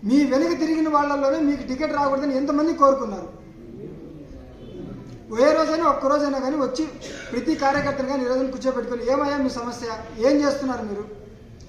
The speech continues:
ఎంతసేపు మీ ఫ్యామిలీనో లేకపోతే ఇంకోరో ఇంకోరో ఏదో ఐదు మంది వెనక, వెనక ముందు పెట్టుకొని మీరు ఏదో మీ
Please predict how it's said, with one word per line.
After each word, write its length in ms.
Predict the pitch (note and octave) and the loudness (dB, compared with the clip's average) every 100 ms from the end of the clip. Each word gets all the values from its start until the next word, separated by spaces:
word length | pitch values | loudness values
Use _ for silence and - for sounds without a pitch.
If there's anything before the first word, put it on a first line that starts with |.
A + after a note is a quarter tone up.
| - G3+ A#3 | -12 -6 -2
ఎంతసేపు 640 | C#4 - C4+ C#4 D4 D#4+ | -2 0 2 4 4 2
మీ 240 | F4 E4 | 2 2
ఫ్యామిలీనో 720 | C#4 - B3 B3 A#3+ A#3 A#3 C4+ | 0 -4 -4 -2 -2 -4 -4 -2
లేకపోతే 360 | A#3+ B3 A3 | -2 -4 -4
ఇంకోరో 360 | A#3 A#3+ A#3 B3+ | -6 -4 -2 0
ఇంకోరో 240 | A#3 B3 | 0 -2
ఏదో 300 | A3+ A3+ A#3 | -2 -2 0
ఐదు 280 | C4+ A#3 A#3 | 0 0 -4
మంది 180 | C4 A#3+ | -4 -4
వెనక, 220 | A#3 B3 | -4 -6
వెనక 340 | B3 A3 A#3+ | -4 -4 -2
ముందు 240 | C4 A#3+ B3+ | -2 -2 -4
పెట్టుకొని 480 | A3+ - A#3+ C4+ - - - - | -4 -4 -4 -4 -6 -12 -16 -8
మీరు 140 | A3+ | -2
ఏదో 200 | A#3+ B3+ | 0 2
మీ 420 | C4+ B3+ B3 A#3 | 4 2 2 -4